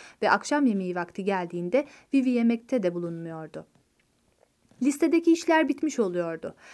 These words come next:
Vivi'nin insanları zalimce yargılayan babası bile Dallas'ın çiftlik işlerinden anlayan biri olduğunu kabul etmişti. Haftanın sonuna doğru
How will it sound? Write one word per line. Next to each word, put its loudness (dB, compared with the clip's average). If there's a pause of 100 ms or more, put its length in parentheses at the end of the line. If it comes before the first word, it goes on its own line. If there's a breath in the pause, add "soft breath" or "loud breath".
(140 loud breath)
Vivi'nin 4
insanları 2
zalimce 2
yargılayan 0
babası -6
bile -2
Dallas'ın 2
çiftlik -6
işlerinden 0
anlayan 0
biri 2
olduğunu 0
kabul -4
etmişti. -14 (640 loud breath)
Haftanın 2
sonuna 2
doğru 2